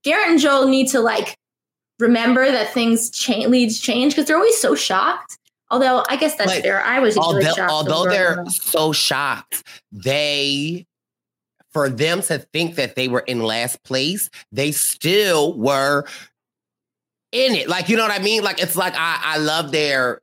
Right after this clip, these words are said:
Speaker 2: go-get-it attitude, and I love, like, how they just stay upbeat, and it doesn't matter if they think they're in first or last.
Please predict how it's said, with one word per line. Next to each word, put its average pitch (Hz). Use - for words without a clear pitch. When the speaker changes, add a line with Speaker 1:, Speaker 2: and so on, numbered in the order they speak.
Speaker 2:
go-get-it 127
attitude, 120
and 110
I 107
love, 120
like, 110
how 104
they 107
just -
stay 127
upbeat, 127
and 110
it 101
doesn't 117
matter 117
if 107
they 110
think 123
they're 110
in 104
first 135
or 113
last. 113